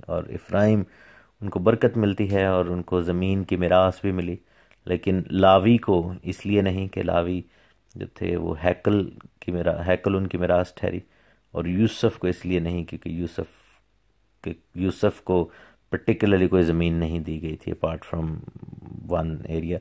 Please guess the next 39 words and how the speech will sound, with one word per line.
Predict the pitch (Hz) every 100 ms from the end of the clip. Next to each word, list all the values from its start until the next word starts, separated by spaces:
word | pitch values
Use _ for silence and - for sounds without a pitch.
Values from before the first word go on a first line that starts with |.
| - - - _ -
और, | 85 82 80 80
अ, | 82 80 78 - -
उसकी | - - 90
बजाय | 85 85 82 82
उसके | - 80 -
दोनों | 80 87 85 76
बेटों | 85 90 87
को | 82
इफ्राइम | 80 82 82 82
और | 80
मनस्सी | 82 85 - 85
को | - - _ _ _ _ _
ज़मीन | - 82 82 80
मिली। | 80 78 78 82 -
यूं | 90 90 -
डबल | 85 90 90
पोर्शन | 85 90 87 - 85 78 - _ _ _ 92
यूसुफ | 87 - -
का | - 87
ही | 82 90
हुआ। | 80 76 - _ _ _ _ _ _ _ _ _ _ _ _ _ _ _ _ _ _ -
आठवें | 120 139
आयत | 143 127
में | 131
लिखा | 123 131
है | 123
कि |
फिर | 127 120
इसराइल | 98 - 110 117 127
ने | 117
यूसुफ | 98 98 - -
के | 87
बेटों | 90 87 90
को | 85
देखकर | 78 82 - - 78
पूछा, | _ 82 80 - - 80
"ये | 80
कौन | 80 - 101 87
है?" | 69